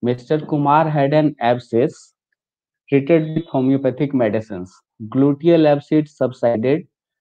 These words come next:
and a few days afterward, the episode of A R F occurred. Thirst and appetite diminished. So the choice of remedy was epi smell,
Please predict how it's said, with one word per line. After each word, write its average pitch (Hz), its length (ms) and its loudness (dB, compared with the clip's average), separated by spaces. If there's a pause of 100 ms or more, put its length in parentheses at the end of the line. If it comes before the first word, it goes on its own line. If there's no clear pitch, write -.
and 131 200 0
a 139 120 -2
few 185 280 4
days 165 260 2
afterward, 110 720 -2
the 120 100 -2
episode 135 560 0
of 143 200 4 (140)
A 117 120 2
R 120 160 2
F 135 140 0 (180)
occurred. 95 320 -8 (640)
Thirst 131 300 -2
and 127 220 0
appetite 107 560 -2
diminished. 107 500 -4 (680)
So 101 460 -2 (100)
the 113 240 -2
choice 135 340 0
of 143 200 0
remedy 123 400 0
was 131 300 2 (100)
epi 113 320 -4
smell, 90 360 -6